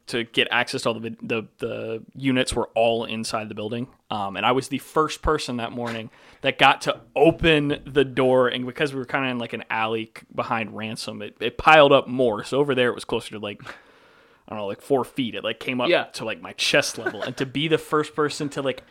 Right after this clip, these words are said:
Speaker 1: have access to all of that fresh snow
Speaker 2: Oh, man.
Speaker 1: And then I walked over to King Street and just was, like, walking down the middle of the road on King Street, and I was the only person I could see. It was really weird.
Speaker 2: Did it feel like, uh, like a Hallmark movie?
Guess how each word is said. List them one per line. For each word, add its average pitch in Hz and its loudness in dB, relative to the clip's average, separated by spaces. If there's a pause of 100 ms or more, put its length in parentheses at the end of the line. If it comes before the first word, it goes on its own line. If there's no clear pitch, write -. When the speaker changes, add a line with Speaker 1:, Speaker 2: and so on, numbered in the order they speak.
(400)
Speaker 1:
have 143 2 (100)
access 127 2
to - -2
all 123 -2
of 127 -4
that 123 -2
fresh - -2
snow 113 -2
Speaker 2:
Oh, - -20
man. 110 -16 (340)
Speaker 1:
And 156 6
then 160 8
I 160 12
walked 147 8
over 165 8
to 147 6
King 175 0
Street 147 0
and 117 -8
just - -6
was, 139 -6
like, 139 0 (200)
walking 135 2
down 135 4 (180)
the 131 2
middle 143 6
of 156 4
the 151 10
road 147 12
on 139 6
King 139 2
Street, 135 -2
and 113 -2
I - 2
was 120 0
the 117 -4
only 131 2
person 131 -2
I 117 0
could - -10
see. 113 -4
It 101 -8
was - -12
really 123 2
weird. 104 -8
Speaker 2:
Did 147 -2
it 151 -8
feel 165 -2
like, 151 2
uh, 131 0
like 123 -4
a 117 -4
Hallmark 131 -4
movie? 165 -10